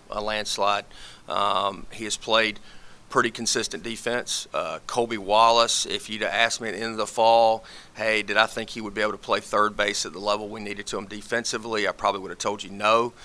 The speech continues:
Man, he's looked great in the preseason so far.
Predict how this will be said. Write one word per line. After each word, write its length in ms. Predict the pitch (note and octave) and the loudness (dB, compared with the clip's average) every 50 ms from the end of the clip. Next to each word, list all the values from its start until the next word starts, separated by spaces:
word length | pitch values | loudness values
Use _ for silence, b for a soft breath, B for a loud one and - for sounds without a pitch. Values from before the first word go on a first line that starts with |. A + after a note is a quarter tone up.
| B B B B B B - | B B B B B B -14
Man, 280 | - G#2 A2 A2 G2+ F#2+ | -6 -2 0 0 0 0
he's 220 | A2+ G#2+ G#2 - | -2 -8 -8 -6
looked 200 | G2+ F#2 - - | -6 -6 -8 -8
great 400 | G#2+ A2 G2+ G2+ G#2 G2 - - - - - - - | -4 -2 0 0 0 0 -2 -6 -12 -14 -14 -14 -12
in 120 | - G#2 G#2 | -12 -10 -10
the 60 | G2 | -10
preseason 600 | - - A2 G#2 G#2 - - G#2 G2 - G#2 G2 | -8 -4 -4 -2 -2 -2 -4 -4 -4 -6 -6 -4
so 180 | - - G2 G2+ | -4 -4 -4 -4
far. 420 | - - G2 F#2+ G2 F#2+ F#2+ F#2+ | -4 -2 0 0 2 2 0 -2